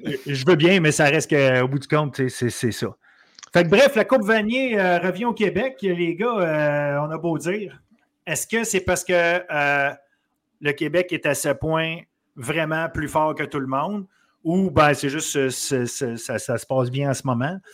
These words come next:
Euh, <laughs> comment, comment on voit ça ? Est-ce que, parce que ça reste que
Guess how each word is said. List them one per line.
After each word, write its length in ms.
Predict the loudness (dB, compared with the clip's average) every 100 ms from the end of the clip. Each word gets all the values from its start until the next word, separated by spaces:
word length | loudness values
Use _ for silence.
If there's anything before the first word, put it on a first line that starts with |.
| -4
Euh, 180 | -2 0 0
<laughs> 320 | 0 -2 0
comment, 240 | 4 4 4
comment 220 | 4 6
on 40 | 6
voit 220 | 6 4
ça ? 360 | 4 2 4
Est-ce 120 | 2 0
que, 760 | 0 2 2 2 2 0 -2
parce 200 | -2 -4
que 140 | 0 -2
ça 140 | 0
reste 180 | -2 0
que 240 | -2 -4